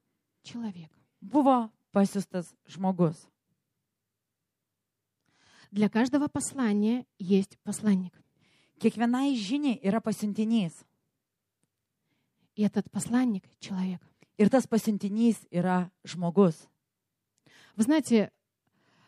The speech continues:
Speaker 1: когда мы говорим о спасении душ,
Speaker 2: Kai mes kalbame apie sielų išgelbėjimą,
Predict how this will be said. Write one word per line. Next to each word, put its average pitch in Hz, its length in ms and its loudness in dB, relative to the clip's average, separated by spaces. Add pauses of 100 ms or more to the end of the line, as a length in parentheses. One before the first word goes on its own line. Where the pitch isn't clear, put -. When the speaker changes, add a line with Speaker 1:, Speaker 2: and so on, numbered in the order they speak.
(220)
Speaker 1:
когда 233 220 4
мы 285 120 6
говорим 285 220 4
о 269 40 4
спасении 254 500 2
душ, 214 320 4 (360)
Speaker 2:
Kai 247 140 2
mes 311 240 4
kalbame 254 400 2
apie 202 160 -4
sielų 285 460 0
išgelbėjimą, 214 720 -2